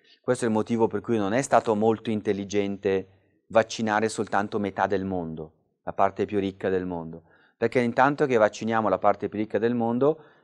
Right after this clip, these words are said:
lasciamo l'altra metà del mondo essere un amplificatore del virus, che continua a girare, continua a fare copie di se stesso, gli diamo più chance per sviluppare varianti,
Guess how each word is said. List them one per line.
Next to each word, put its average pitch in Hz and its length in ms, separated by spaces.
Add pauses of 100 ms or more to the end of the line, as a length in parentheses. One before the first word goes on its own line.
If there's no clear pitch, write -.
lasciamo 120 540
l'altra 131 380
metà 131 220
del 143 200
mondo 143 340
essere 127 380
un 110 100
amplificatore 120 1160 (840)
del 90 160
virus, 101 500 (240)
che 98 140
continua 107 400
a 95 40
girare, 95 460 (220)
continua 107 340
a 95 60
fare 104 180
copie 98 280
di - 20
se 95 140
stesso, 95 520 (220)
gli 117 160
diamo 131 320
più 170 180
chance 139 560 (1000)
per 120 80
sviluppare 123 480
varianti, 107 680